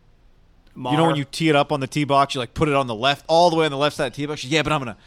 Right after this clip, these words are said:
Speaker 2: I'm gonna work it around. It's like, can you guys just put the ball in the middle of the field and please kick it straight?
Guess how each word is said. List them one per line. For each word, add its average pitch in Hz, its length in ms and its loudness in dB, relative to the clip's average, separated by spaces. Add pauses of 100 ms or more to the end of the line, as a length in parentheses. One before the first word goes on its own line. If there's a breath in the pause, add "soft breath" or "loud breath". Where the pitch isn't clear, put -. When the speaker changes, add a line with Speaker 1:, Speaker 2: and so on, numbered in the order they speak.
(160 soft breath)
Speaker 2:
I'm 160 80 -8
gonna 151 140 -4
work 165 260 0
it 147 60 -4
around. 135 420 -2
It's 113 80 -14
like, 165 200 -12
can 233 180 -14
you 381 60 -8
guys 269 140 -2
just 208 140 -12
put 208 140 -10
the 185 60 -14
ball 185 100 0
in 170 60 2
the 156 60 -8
middle 151 180 -6
of 147 60 -8
the 170 60 -10
field 151 200 -6
and 117 120 -12
please 139 220 -6
kick 139 180 -8
it - 80 -12
straight? 117 380 -6